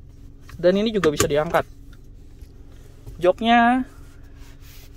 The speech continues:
kulit ya, warna hitam. Seatbelt di sini yang rapi tertutup cover, hand grip sini model retract, sun visor sisi penumpang depan dia lengkap dengan vanity mirror dan lampu.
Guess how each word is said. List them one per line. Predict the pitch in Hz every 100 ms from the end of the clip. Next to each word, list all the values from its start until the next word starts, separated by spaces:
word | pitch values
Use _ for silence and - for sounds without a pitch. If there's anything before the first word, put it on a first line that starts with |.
| - - - - - - - -
kulit | 196
ya, | 214 208 226 - - - -
warna | 147 156 151
hitam. | 151 180 180 - - - - - - - - - - - - - -
Seatbelt | 160 - 170 180
di | 156
sini | 165 175
yang | 180
rapi | 170 151 147
tertutup | 147 143 147 -
cover, | 143 - 220 285 190 -
hand | 156 151 147
grip | 156 -
sini | - 170 160
model | 156 151 147 143 151 - - - - - - -
retract, | - 160 - 202 233 - -
sun | - 165 165 170
visor | 165 160 165 165
sisi | - 170 175
penumpang | 165 160 160
depan | 156 - 180 202
dia | 190 170
lengkap | - 156 147
dengan | 151 151
vanity | 151 160 147
mirror | 151 151 165 190 208 - - - - - - - - -
dan | 156 151
lampu. | 147 147 202 247 269 269